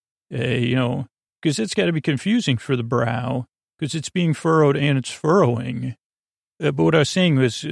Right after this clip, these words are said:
so then they'd say, "So you're gonna crack nuts with your fore-, forehead?" Well, not my fore-, well, I guess it, it, it kind of near my forehead. Oh, wow. I didn't even know you could do that, uh, uh, Drew. Well,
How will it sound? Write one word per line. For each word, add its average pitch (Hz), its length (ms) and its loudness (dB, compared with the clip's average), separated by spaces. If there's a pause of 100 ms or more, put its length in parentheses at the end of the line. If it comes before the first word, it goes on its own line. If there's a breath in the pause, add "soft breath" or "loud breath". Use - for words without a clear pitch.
so 143 220 -2
then 147 180 2
they'd 143 180 2
say, 135 320 -2
"So - 200 -2
you're 143 160 0
gonna 139 180 0
crack 156 400 -2
nuts 143 380 -2
with 135 160 -6
your 123 80 -2
fore-, 143 440 -2
forehead?" 135 440 -2
Well, 190 180 -2
not 202 180 4
my 156 120 2
fore-, 160 320 -6
well, 147 360 2 (360)
I 143 80 -2
guess 175 320 -4
it, 139 240 -6
it, 147 180 -6
it 139 220 -10
kind 151 280 -2
of 123 140 -4
near 135 220 0
my 123 160 0
forehead. 127 720 -6 (1160)
Oh, 165 100 -2
wow. 170 360 0
I 127 80 -2
didn't 156 180 2
even 151 160 0
know 151 100 2
you 147 200 2
could - 180 -14
do 175 180 2
that, 120 340 -4
uh, 127 720 -6
uh, 131 80 0
Drew. 123 600 0
Well, 151 560 -2